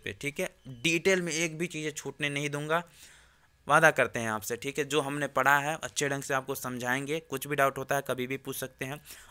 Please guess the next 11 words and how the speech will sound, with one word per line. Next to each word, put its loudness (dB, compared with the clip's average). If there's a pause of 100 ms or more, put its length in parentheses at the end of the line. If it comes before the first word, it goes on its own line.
(120)
आशा 2
करता 2
हूँ 2
कि -6
ये 2
सारी 0
चीज़ें -4
आपको -2
पसंद -2
आई 2
होंगी। -6